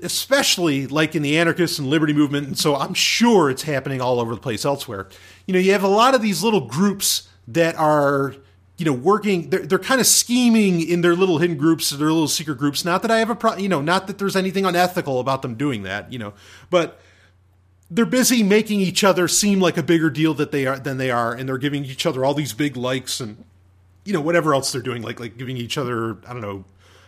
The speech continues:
uh, just cross-promoting or cross-working with each other and everything, and making them seem like they're some kind of a big, a big deal in the liberty movement, when really they're just idiots,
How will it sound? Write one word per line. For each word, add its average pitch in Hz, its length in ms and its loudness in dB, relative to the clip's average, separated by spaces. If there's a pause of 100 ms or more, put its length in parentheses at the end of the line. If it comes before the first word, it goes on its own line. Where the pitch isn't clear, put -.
(100)
uh, 104 420 -6 (1800)
just - 600 -8
cross-promoting 175 1120 2
or 131 140 2
cross-working 165 680 -2
with 147 180 -2
each 143 160 -6
other 139 300 0
and 131 100 -2
everything, 123 320 -6
and 135 120 -4
making 170 280 0
them 143 140 -2
seem 175 280 -2
like 143 180 -2
they're 143 80 -6
some 147 240 -4
kind 156 240 -4
of 131 120 -6
a 131 60 -2
big, 151 400 -2
a 147 80 -8
big 135 300 -4
deal 220 240 2
in 165 80 0
the 143 80 -2
liberty 135 280 0
movement, 131 300 -2
when 156 140 -4
really 165 260 2
they're 131 120 -2
just 123 220 -8
idiots, 110 500 -8